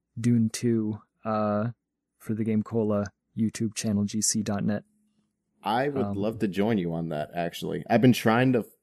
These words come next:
Speaker 2: uh, since I saw the new movie, I've been trying to, like, find, like, if I can get, like, a physical copy of any of the old games, or, like,
Speaker 1: Yeah.
Speaker 2: if I can just buy them anywhere without <laughs> emulating, without emulating.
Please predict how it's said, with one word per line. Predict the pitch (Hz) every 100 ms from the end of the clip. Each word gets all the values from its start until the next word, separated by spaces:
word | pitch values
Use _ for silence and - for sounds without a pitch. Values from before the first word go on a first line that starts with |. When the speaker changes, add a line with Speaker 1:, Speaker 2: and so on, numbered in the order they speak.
| _
Speaker 2:
uh, | - 107 98
since | - 120
I | 127
saw | - 110 113
the | 123
new | 117 120
movie, | 113 110 131
I've | 95 95
been | 101
trying | 92 - 98 107 107
to, |
like, | 101 -
find, | - - 92 98 101 104 - - _ _ -
like, | 98 -
if | 104
I | 104
can | 104
get, | 90 98
like, | 98
a | 90
physical | - - 95 - 98
copy | - 92 92 98
of | 85 90 82 - 98
any | 98
of | 101
the | 98 95
old | 98 104 -
games, | 92 95 110 104 - -
or, | 90
like, | 90 87
Speaker 1:
Yeah. | 120
Speaker 2:
if | 104
I | 92
can | 87
just | 80 -
buy | - 85
them | 92 90
anywhere | 76 87 90 90 92 95 _ - _ -
without | 92 - 87 87 -
<laughs> |
emulating, | - 98 107 - 160 135 202 - - - 202
without | 104 98 101
emulating. | 90 107 110 107 107 107